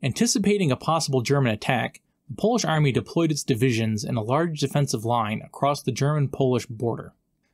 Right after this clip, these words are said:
Basically, the plan was to hold this line long enough and to inflict as many losses to the enemy as possible in order to give time to the Western Allies to attack the enemy from behind. Unfortunately for the Poles, their allies were far from ready or even willing to fight a new world war.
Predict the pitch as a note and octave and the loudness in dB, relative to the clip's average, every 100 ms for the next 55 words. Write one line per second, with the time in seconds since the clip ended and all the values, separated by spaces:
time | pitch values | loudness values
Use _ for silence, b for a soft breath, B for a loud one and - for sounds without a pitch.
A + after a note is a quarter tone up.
0 | _ G3+ A3 E3+ C#3+ A#2+ A2 - D#3 C3+ | _ 0 2 2 2 2 -2 0 0 2
1 | B2 G#2+ A#2+ D3 E3 D3 - C3 B2 B2 | 0 0 0 0 0 0 0 0 2 2
2 | D3 C3+ A2+ G#2+ A2+ A2 A#2 - - C3+ | 2 2 0 -2 -4 -4 -4 -2 -2 -2
3 | - - G#2 B2+ F#3+ E3+ C#3+ C3+ C3 - | -2 -6 -2 0 2 2 0 0 -2 -2
4 | B2 B2+ A#2 G#2+ - D3 C#3+ C3 A#2 A2+ | -2 0 0 -4 -4 -2 -2 -2 -4 -4
5 | - _ C3+ C#3 F#3 F3+ D3 C#3+ C#3 - | -6 _ 0 2 2 0 2 2 0 -2
6 | D3 C3+ A2 A2+ B2 - A#2 B2 D#3+ B2 | 0 0 0 2 0 -2 -4 0 2 2
7 | A2+ - A#2 A2 C3+ B2+ B2+ A#2+ A#2+ G#2+ | 2 0 -4 0 0 0 0 0 0 -2
8 | A2+ G2+ - A#2+ G#2 - - _ _ _ | -4 -4 -6 -6 -6 -8 -16 _ _ _
9 | _ - - G#3 A3+ G3+ D#3+ D3+ C#3 B2 | _ -10 0 0 2 0 0 0 0 0
10 | - D#3 B2+ A#2 - B2+ - D#3+ C3+ A#2+ | 2 4 4 2 -2 -4 0 0 2 0
11 | A#2 G#2+ - E3 E3+ D3+ C3+ B2+ A#2+ A2+ | -2 -6 -2 0 0 2 2 4 2 2
12 | - C#3+ B2+ A#2 A2 D3 D#3+ B2+ - B2 | 0 0 2 2 2 2 2 0 -2 0
13 | A2+ - B2+ B2+ B2+ A#2 B2 A2 A2 - | 0 0 -2 0 0 2 0 2 0 0
14 | - | -4